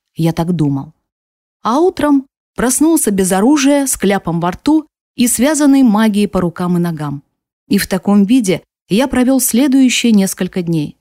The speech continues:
Не знаю, в чем была цель магов и моей сестры, но мы пару седмиц кружили по лесу, используя запас продуктов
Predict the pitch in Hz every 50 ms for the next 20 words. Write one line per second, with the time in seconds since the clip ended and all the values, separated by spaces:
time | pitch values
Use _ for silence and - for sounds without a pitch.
0 | _ _ _ _ _ _ - 226 254 262 254 277 302 311 302 233 160 139 139 -
1 | _ _ _ _ - - - - - 330 311 285 233 247 262 269 262 262 - -
2 | 269 262 247 220 214 214 247 277 254 214 208 - - - 220 220 208 214 214 233
3 | 233 214 - - 190 - - - 233 294 311 294 294 _ _ _ _ _ _ -
4 | 208 233 240 254 277 269 - - 247 254 247 220 - - 220 208 233 254 285 320
5 | 302 - - _ _ _ _ - 214 247 262 - 330 349 339 330 - 330 330 311
6 | 285 208 - - - 156 147 - _ _ _ - 240 233 - - - 294 285 254
7 | 226 220 233 214 214 220 214 - 233 208 - - - 202 202 214 285 320 - -
8 | 160 147 -